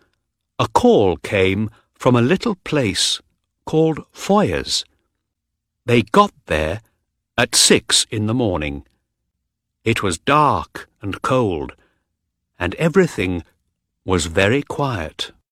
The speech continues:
They sat in the boat, looking up and down the loch.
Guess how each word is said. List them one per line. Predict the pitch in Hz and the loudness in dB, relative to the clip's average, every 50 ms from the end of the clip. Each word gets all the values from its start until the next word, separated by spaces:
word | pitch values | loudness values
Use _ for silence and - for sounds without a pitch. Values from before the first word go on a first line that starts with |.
| _ _ _ _ _ _ _ _ _ _ _ | _ _ _ _ _ _ _ _ _ _ _
They | - 127 151 175 190 170 | -2 0 2 2 4 4
sat | - - - 170 113 87 82 - - - - | 4 4 4 4 4 2 0 -2 -6 -10 -6
in | - 110 95 95 98 | -4 -4 -2 -2 -2
the | 101 104 101 110 | -4 -2 0 0
boat, | 95 78 69 - - - - - _ _ _ _ _ _ _ _ _ _ _ _ _ _ _ | 0 0 -2 -8 -12 -16 -16 -16 _ _ _ _ _ _ _ _ _ _ _ _ _ _ _
looking | - 202 185 - - 92 71 71 73 80 - | 0 2 2 2 0 -4 -4 -4 -6 -8 -4
up | - 117 117 117 - _ - - _ _ _ - | -2 0 0 -2 -4 _ -20 -20 _ _ _ -4
and | 117 120 117 110 | -4 -2 -2 0
down | - 131 110 92 80 73 69 65 64 | 0 2 2 2 2 0 -2 -4 -6
the | 65 73 80 87 90 | -6 -6 -4 -2 -2
loch. | 80 73 - - - - - | -2 -2 -4 -8 -14 -20 -20